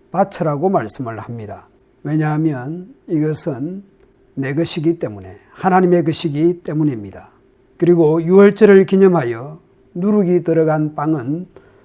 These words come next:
못 먹게 하십니다. 왜냐하면 종살이하던 땅 애굽에서 출애굽한 날을 기념하기 위해서입니다. 여호와께서 큰 능력으로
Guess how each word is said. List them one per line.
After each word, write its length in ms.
못 160
먹게 320
하십니다. 720
왜냐하면 880
종살이하던 1040
땅 260
애굽에서 760
출애굽한 760
날을 680
기념하기 920
위해서입니다. 840
여호와께서 720
큰 440
능력으로 880